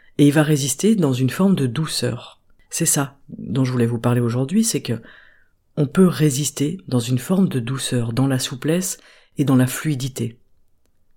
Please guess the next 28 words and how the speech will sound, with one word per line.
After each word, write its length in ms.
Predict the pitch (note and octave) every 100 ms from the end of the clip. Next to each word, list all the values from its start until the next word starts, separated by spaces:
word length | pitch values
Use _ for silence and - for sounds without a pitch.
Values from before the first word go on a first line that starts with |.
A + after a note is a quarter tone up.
| _ _ _ _
Le 160 | - D#3
roseau, 360 | E3+ F3 F3+ G#3
il 100 | F3+
ne 80 |
résiste 460 | D3+ D#3 C#3+ D#3 D3+
pas 160 | D3+ E3
dans 100 | D3
la 140 | B2
dureté, 480 | A#2 C3+ - - E3
dans 100 | C#3+
la 100 | A#2
rigidité, 680 | A2+ C3 C3 B2 C3 D3 C#3
dans 100 | A#2+
la 100 | A2+
force. 520 | - B2 - - - _ _ _ _ _ _ _
C'est 160 | - E3+
ça 180 | - F#3+
le 80 |
message 400 | D#3+ C3 D3 C#3 -
aujourd'hui, 440 | D3+ D3 D3 F3+
c'est 320 | F#3 C3 - - _ _ _
quoi 240 | - G3 F#3+
que 160 | D#3
vous 200 | C3+ C#3
viviez, 520 | C3 C3 A#2+ B2 E3+
dites-vous 460 | G3+ D#3+ D3 D3 F3
déjà 340 | D3+ C#3 D3+
que 300 | D3 C3+ A#2+